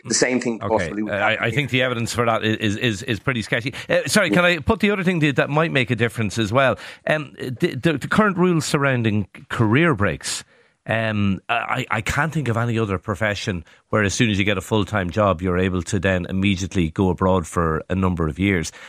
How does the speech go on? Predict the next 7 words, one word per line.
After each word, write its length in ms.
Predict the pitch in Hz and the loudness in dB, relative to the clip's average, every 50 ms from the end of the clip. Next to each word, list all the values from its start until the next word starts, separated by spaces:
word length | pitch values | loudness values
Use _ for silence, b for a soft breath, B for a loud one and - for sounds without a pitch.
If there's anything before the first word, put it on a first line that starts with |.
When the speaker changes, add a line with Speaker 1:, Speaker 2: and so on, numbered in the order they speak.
| B B _ | B B _
Speaker 2:
That 180 | - 135 170 170 | -4 -4 -2 -2
seems 320 | - - 147 135 127 110 | 0 2 2 2 2 0
to 80 | - - | 0 0
be 120 | 98 101 | 0 0
an 100 | 95 82 | 0 0
extraordinary 420 | 80 - - 113 101 95 85 92 85 | -4 -2 0 0 2 2 2 0 -2
situation, 840 | - - 95 - - 90 82 85 85 85 - - 85 78 76 73 | -2 -2 -4 -2 -2 -2 0 0 0 -2 -2 -4 -4 -4 -6 -8